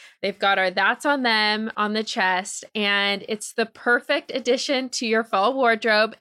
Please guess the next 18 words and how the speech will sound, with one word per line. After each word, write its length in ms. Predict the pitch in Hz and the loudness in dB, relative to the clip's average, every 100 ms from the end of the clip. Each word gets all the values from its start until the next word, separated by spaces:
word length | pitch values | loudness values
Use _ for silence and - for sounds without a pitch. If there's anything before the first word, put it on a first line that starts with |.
| - | -2
and 400 | 233 226 226 220 208 | 0 2 0 -4 -12
a, 80 | 208 _ _ _ | -12 _ _ _
an 120 | 214 | -4
amazing 480 | 202 196 202 220 285 | -2 -2 -2 -2 -2
reminder 500 | 311 285 220 214 226 | -2 0 -2 -2 -2
that 240 | 208 - - - _ | -2 -6 -14 -20 _
that's 240 | 180 170 - | -2 -2 -2
on 160 | 311 | -2
them. 320 | 302 247 269 277 _ - | 0 0 -2 -8 _ -8
You 100 | 208 | -2
don't 180 | 190 196 | -2 0
need 120 | 254 | -2
to 100 | 311 | -2
take 240 | 320 302 | -2 0
on 120 | 294 | 0
other 220 | 277 285 294 | 2 0 -2
people's 380 | 311 302 302 | -4 -4 -2
agendas. 720 | 339 285 240 240 247 277 302 | -2 0 0 2 2 2 -4